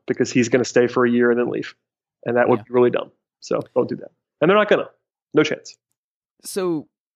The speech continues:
Speaker 2: Chris Paul, we learned this week, is going to return to Houston. It's a,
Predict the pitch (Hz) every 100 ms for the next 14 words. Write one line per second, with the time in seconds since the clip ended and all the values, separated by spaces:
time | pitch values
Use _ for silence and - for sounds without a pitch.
0 | - 185 190 - 85 - _ _ _ _
1 | 123 120 107 107 107 107 - 104 - -
2 | _ - 104 104 101 101 - - _ _
3 | _ - 101 120 135 147 151 131 143 104
4 | - 92 120 135 _ - 95